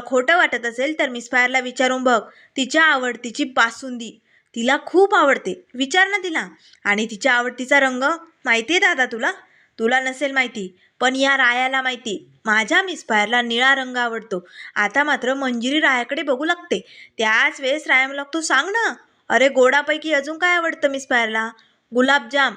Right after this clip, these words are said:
आणि बासुंदी हे दोन पदार्थ मिसफायरच्या खूप आवडीचे आणि ते समद या रायाला माहिती. आणि चादरीच्या दुकानाबद्दल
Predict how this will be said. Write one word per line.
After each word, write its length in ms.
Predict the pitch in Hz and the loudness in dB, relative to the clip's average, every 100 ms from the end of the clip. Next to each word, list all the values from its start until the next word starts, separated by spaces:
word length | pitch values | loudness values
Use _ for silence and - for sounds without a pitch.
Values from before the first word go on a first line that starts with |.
| - - | -8 -6
आणि 200 | 226 285 | -2 0
बासुंदी 640 | 302 269 - 247 220 254 - | 0 -2 -6 -12 -12 -16 -18
हे 180 | - 247 | -2 0
दोन 340 | 247 262 339 359 | 2 4 2 2
पदार्थ 400 | 277 233 220 269 | 0 -2 0 0
मिसफायरच्या 600 | 277 254 254 233 226 277 | 0 -2 0 0 2 -2
खूप 240 | - 269 277 | 0 2 2
आवडीचे 480 | 254 240 226 185 - - - - | 2 -2 -4 -6 -8 -18 -10 -4
आणि 140 | 220 | -4
ते 320 | 220 269 330 | 0 2 2
समद 320 | 339 262 233 | 2 -2 0
या 180 | 226 240 | 2 2
रायाला 440 | 247 214 208 220 220 | 2 0 0 -2 -6
माहिती. 380 | 220 208 185 - _ - | -6 -10 -12 -12 _ -6
आणि 300 | 185 202 214 | -2 -2 -2
चादरीच्या 520 | 247 254 220 247 254 | 0 0 0 -4 -4
दुकानाबद्दल 720 | 277 269 277 277 285 262 311 | -4 -2 0 2 0 0 -2